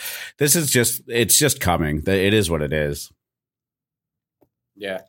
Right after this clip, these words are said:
Speaker 1: So,
Speaker 2: it's coming fast. I'm telling you.
Speaker 1: coming
Speaker 2: It's like,
Speaker 1: fast.
Speaker 2: we're in it already, and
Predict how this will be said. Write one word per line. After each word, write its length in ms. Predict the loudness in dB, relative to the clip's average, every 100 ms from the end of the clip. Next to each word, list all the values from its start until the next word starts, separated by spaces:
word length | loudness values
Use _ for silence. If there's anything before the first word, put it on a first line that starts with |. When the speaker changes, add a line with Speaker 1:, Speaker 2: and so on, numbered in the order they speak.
| _ _ -12
Speaker 1:
So, 180 | -4 -4
Speaker 2:
it's 80 |
coming 260 | -4 -10 -14
fast. 540 | -10 -8 -8 -10 -18 -20
I'm 140 | -20
telling 300 | -16 -14 -14
you. 100 | -16 -12
Speaker 1:
coming 260 | -4 -2 -2
Speaker 2:
It's 40 |
like, 80 | -2
Speaker 1:
fast. 460 | -2 -2 -6 -12 -12
Speaker 2:
we're 220 | -8 -6 -4
in 200 | -4 -2
it 100 | -2
already, 640 | -2 -2 -2 -2 -8 -12 -8
and 540 | -8 -6 -10 -12